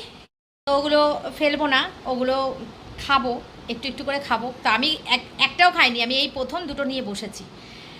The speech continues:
যাই হোক, বেজে গেছে এগারোটা পনেরো, এখন একটু লা-, ইয়ে করে নিই, এ, টিফিনটা করে নিই। জানি না আজকেও জিমে যাবো কিনা, জিমে যে কী মানে, উম, ইয়ে লেগেছে, জিমে যেতেই ইচ্ছা করছে না। এরকমই হয়, যখন বন্ধ হয়ে যায় না যাওয়া, তখন আর যেতে ইচ্ছা করে না।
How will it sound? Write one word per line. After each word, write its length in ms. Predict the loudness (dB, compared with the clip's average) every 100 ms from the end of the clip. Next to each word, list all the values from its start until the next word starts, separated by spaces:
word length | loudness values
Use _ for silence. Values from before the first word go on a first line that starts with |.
| -16 0
যাই 200 | 2 2
হোক, 100 | 2
বেজে 220 | -2 -2
গেছে 160 | 0 2
এগারোটা 300 | 2 0 -2
পনেরো, 240 | -4 -2 -2
এখন 200 | -4 -6
একটু 280 | -8 -8 -10 -8 -4
লা-, 200 | -2 0
ইয়ে 180 | 0 -2
করে 240 | -2 -4
নিই, 180 | -4 -6 -8
এ, 320 | -4 -4 -4 -6
টিফিনটা 300 | -8 -6 -6
করে 200 | -4 -4
নিই। 120 | 0
জানি 220 | 4 4
না 120 | 4 2
আজকেও 260 | 2 -4
জিমে 220 | -4 -2
যাবো 220 | 0 0 -2
কিনা, 180 | -6
জিমে 280 | -4 -4 -4
যে 100 | -4 -6
কী 260 | -6 -4 -2
মানে, 420 | -2 0 0 0 -4 -10
উম, 180 | -8 -4
ইয়ে 180 | 0
লেগেছে, 540 | 0 2 2 2 0 -2 -10 -16 -16 -16 -10
জিমে 240 | -2 -2 0
যেতেই 360 | -2 0 0
ইচ্ছা 240 | 0 -2 -4
করছে 260 | -4 -6
না। 80 | -4
এরকমই 400 | 0 0 0 -2
হয়, 240 | 0 0 0
যখন 600 | -2 -4 -6 -6 -6 -4
বন্ধ 220 | -2 0
হয়ে 180 | 0 4
যায় 160 | 4
না 140 | 4 2
যাওয়া, 300 | 4 2 0
তখন 220 | -2 -6
আর 60 |
যেতে 240 | -4 -6 -8
ইচ্ছা 240 | -10 -8
করে 200 | -10 -10
না। 100 | -14